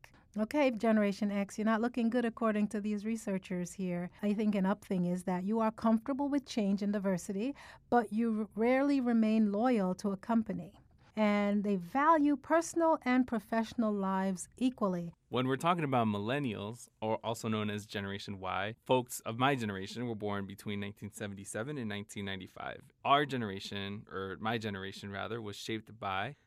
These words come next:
Speaker 2: the personal computer, economic expansion, and the uncertainty following the nine eleven attacks.
Speaker 1: Mm-hmm.
Speaker 2: So some of our characteristics defined according to the research is that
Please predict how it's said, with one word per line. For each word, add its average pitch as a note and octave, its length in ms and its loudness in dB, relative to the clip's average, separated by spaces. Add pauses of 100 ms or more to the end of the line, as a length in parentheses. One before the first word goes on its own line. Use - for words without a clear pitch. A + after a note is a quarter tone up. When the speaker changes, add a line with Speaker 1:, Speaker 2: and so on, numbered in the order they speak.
(160)
Speaker 2:
the G#2 180 -8
personal D3+ 400 -4
computer, D#3 500 -8 (300)
economic A2 420 -6
expansion, A2+ 720 -8 (240)
and A#2+ 160 -4
the G#2+ 180 -6
uncertainty B2+ 680 -6
following G#2+ 380 -4
the G2+ 80 -8
nine G2+ 260 -6
eleven G2+ 320 -8
attacks. - 400 -20
Speaker 1:
Mm-hmm. F#3 140 -8
Speaker 2:
So A2 380 0 (300)
some D#3 160 0
of D3 100 0
our C#3+ 140 4
characteristics B2 1080 -6 (120)
defined G#2 440 -4
according G#2 320 -6
to A2 120 -10
the G2+ 80 -10
research A#2+ 500 -10
is G2+ 140 -12
that G2+ 260 -4